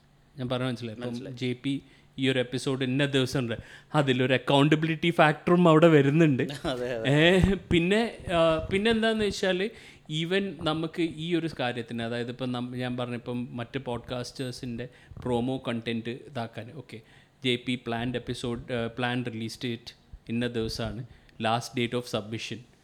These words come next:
Speaker 1: ഇന്ന ദിവസമാണ് എന്ന് പറഞ്ഞാൽ you will have enough time to edit also.
Speaker 2: കറക്റ്റ്.
Speaker 1: മനസ്സിലായില്ലേ? അപ്പം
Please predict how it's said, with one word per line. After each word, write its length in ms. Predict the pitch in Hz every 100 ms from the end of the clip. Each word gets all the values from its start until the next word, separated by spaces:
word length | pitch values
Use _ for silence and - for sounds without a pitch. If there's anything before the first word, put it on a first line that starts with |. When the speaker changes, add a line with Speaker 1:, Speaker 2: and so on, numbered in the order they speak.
| _ -
Speaker 1:
ഇന്ന 140 | 120 117
ദിവസമാണ് 480 | 110 107 - 107 107
എന്ന് 840 | - _ - _ _ _ - 131
പറഞ്ഞാൽ 500 | 123 117 123 113 120 - _ 151
you 100 | 156
will 80 | 180
have 280 | 185 180
enough 20 | 165
time 460 | 170 - 180 175
to 140 | 175 151
edit 300 | 165 170 143
also. 260 | - 127 127 _ _ - -
Speaker 2:
കറക്റ്റ്. 540 | 117 107 104 - _
Speaker 1:
മനസ്സിലായില്ലേ? 440 | 135 135 135 123 113
അപ്പം 260 | 107 147